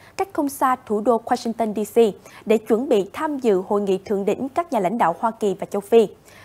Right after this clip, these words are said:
Trong sự kiện này, Tổng thống Joe Biden dự kiến sẽ tuyên bố Mỹ ủng hộ Liên minh châu Phi tham gia G hai mươi với tư cách thành viên thường trực.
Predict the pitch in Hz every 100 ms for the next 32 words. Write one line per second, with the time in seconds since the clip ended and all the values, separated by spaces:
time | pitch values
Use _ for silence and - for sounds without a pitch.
0 | - 359 339 247 214 196 214 185 - -
1 | - 214 240 233 294 - 240 214 214 175
2 | - 190 - 226 240 311 208 - 226 202
3 | 202 254 339 - - - - 247 247 285
4 | 302 214 247 302 302 294 - 311 302 311
5 | 302 311 262 269 214 196 180 233 226 254
6 | - - - 320 311 269 349 - 220 185
7 | - 226 214 220 180 214 180